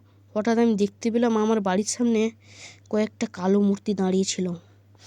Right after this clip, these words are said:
তাদের চোখ দুটো লাল লাল। এই জন্য আমি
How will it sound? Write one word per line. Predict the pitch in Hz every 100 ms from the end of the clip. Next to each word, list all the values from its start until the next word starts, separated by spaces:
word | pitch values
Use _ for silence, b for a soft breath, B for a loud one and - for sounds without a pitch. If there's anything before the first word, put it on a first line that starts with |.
| b b b -
তাদের | 185 202 202
চোখ | 202 190 -
দুটো | 196 196
লাল | 190 185 196
লাল। | 190 175 175 175 b b b _ _ b b b b b -
এই | 208
জন্য | 190 208 208
আমি | 208